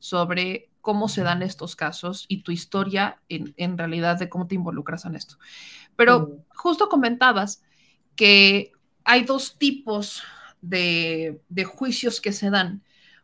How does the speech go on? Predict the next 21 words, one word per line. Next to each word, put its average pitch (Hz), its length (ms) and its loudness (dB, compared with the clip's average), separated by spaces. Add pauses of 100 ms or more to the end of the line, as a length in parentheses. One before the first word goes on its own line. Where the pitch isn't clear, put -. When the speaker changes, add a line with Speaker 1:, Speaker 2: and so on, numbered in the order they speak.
(200)
Speaker 1:
Uno 294 640 2
es 202 320 0
cuando 208 320 0
hay 180 220 2
algún 180 360 -4
papá 208 400 0
o 233 40 0
mamá 185 440 0
que 165 100 -14
tiene 170 280 -6
más 185 360 2
dinero 190 360 0
o 180 80 -2
hay 156 120 -4
alguien, 175 380 -6
algún 175 280 -4
familiar 180 500 -2
que 175 100 -10
tiene 180 260 -6
más 190 260 0
dinero 180 420 -4